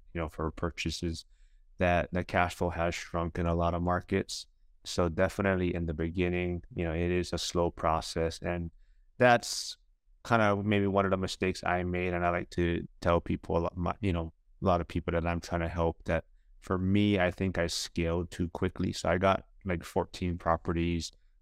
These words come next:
uh, fairly quick in my portfolio. And I think the issue was I didn't prepare well with reserves.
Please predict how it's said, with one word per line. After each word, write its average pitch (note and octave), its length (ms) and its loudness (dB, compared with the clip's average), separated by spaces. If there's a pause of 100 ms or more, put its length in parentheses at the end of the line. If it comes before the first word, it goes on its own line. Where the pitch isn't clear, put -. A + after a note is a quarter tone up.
(120)
uh, D#2+ 400 2
fairly F2 400 2
quick F2+ 240 -2 (320)
in F2+ 80 0
my F2 140 2
portfolio. F2+ 800 0 (560)
And F2 640 0 (960)
I G#2 80 0
think F#2 300 0
the G2 120 -4
issue F#2+ 300 0
was E2+ 160 0
I F#2+ 280 4
didn't F#2+ 360 0
prepare E2+ 460 -2
well E2 340 2
with D#2+ 120 -2 (100)
reserves. D#2 800 -4